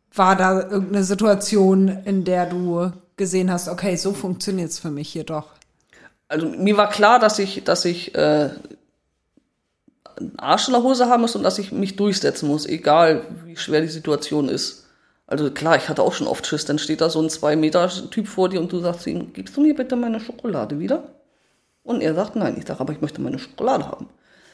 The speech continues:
Speaker 2: Das habe ich dann auch durchgezogen, bis ich meine Schokolade hatte oder bis die Polizei da war. Manchmal dachte ich dann auch, „Oh, geh einfach, geh mit der Schokolade, lass ihn doch einfach gehen.“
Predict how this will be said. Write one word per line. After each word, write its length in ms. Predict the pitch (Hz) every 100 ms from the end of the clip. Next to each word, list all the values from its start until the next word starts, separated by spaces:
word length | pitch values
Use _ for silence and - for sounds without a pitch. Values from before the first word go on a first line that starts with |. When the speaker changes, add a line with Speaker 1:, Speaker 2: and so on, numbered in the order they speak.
| - - - - - -
Speaker 2:
Das 260 | 247 - -
habe 120 | 226
ich 40 |
dann 140 | 240 240
auch 80 |
durchgezogen, 420 | 233 269 269 233 220
bis 140 | 196
ich 80 | 214
meine 180 | 202 214
Schokolade 480 | 220 196 240 269
hatte 200 | 175 185
oder 160 | 196 214
bis 100 | 190
die 100 | 240
Polizei 380 | - 254 240 233
da 220 | 170 143
war. 240 | 135 -
Manchmal 380 | - 151 226 226
dachte 200 | 220 220
ich 60 | 202
dann 140 | 175
auch, 140 | 160 156
„Oh, 160 | 151 151
geh 160 | 170
einfach, 380 | - 180 165 160
geh 180 | 214 240
mit 160 | 247 -
der 80 |
Schokolade, 400 | 185 196 180 175
lass 160 | 202 233
ihn 60 | 233
doch 80 |
einfach 260 | - 214 202
gehen.“ 320 | 208 151 151